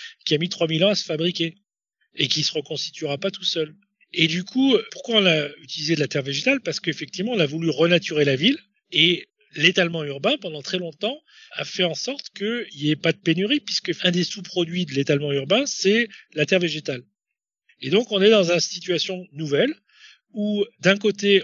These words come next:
on n'a plus de sol fertile, puisqu'on ne veut plus détruire les milieux naturels, et de l'autre, on a besoin d'encore plus de sol fertile, puisqu'on veut rendre la ville construite plus naturelle.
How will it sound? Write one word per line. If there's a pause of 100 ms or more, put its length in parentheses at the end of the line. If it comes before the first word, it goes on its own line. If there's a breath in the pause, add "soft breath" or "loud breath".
on
n'a
plus
de
sol
fertile, (320)
puisqu'on
ne
veut
plus
détruire
les
milieux
naturels, (140)
et
de
l'autre, (120)
on
a
besoin (340)
d'encore
plus
de
sol
fertile, (320 loud breath)
puisqu'on
veut
rendre (380 loud breath)
la
ville
construite (100)
plus
naturelle.